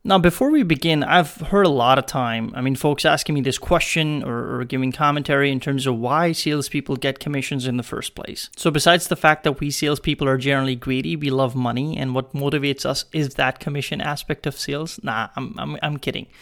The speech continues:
There are a lot of reasons why commissions really work, and one of the f-, first things is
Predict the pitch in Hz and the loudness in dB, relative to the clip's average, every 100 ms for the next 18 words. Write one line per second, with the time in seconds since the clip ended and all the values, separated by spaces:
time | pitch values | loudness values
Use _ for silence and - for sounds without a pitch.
0 | - - - 196 190 180 175 170 139 139 | -20 -10 2 4 6 6 6 4 2 0
1 | 135 135 127 127 117 - 131 131 - 127 | 0 -2 0 -2 -2 -2 -6 -6 -4 -6
2 | - 113 110 - 135 117 - - 123 123 | -6 -10 -10 -10 -8 -8 -12 -12 -8 -4
3 | 127 143 170 156 - - 147 151 165 - | -2 0 0 -2 -6 -8 -6 -2 -4 0
4 | 147 131 139 131 - | 0 2 2 0 -2